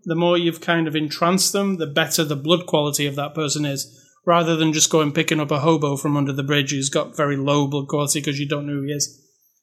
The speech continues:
So you make these relationships with these people, and some of these people are awesome. Like, I'm talking to the, the, um, matron in the hospital, the lead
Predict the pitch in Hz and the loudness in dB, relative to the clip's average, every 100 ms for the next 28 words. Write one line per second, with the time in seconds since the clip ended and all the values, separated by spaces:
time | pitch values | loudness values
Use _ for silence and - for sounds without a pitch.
0 | _ _ _ - 175 214 233 185 170 170 | _ _ _ -4 0 0 0 0 2 2
1 | 185 208 196 214 - 196 202 190 214 196 | 2 2 2 0 -2 -2 0 0 -2 -2
2 | 214 220 - 156 - 214 233 220 - 180 | -4 -4 -6 -2 0 0 0 0 0 -2
3 | 151 151 - 147 160 - 240 233 - _ | 0 -2 0 4 6 6 4 2 0 _
4 | _ _ - 175 170 170 160 - _ - | _ _ -2 0 4 2 0 -6 _ 0
5 | 202 196 180 165 160 147 143 _ _ _ | 0 2 0 2 0 0 -6 _ _ _
6 | _ _ - 156 151 143 143 160 - - | _ _ -6 -2 0 -2 -4 -8 -12 -8
7 | 151 160 170 220 214 214 - 170 156 151 | 0 0 2 2 4 2 -2 -2 0 0
8 | 143 170 170 190 185 185 190 160 147 156 | 0 2 2 2 2 2 2 -2 -2 -2
9 | 147 | -2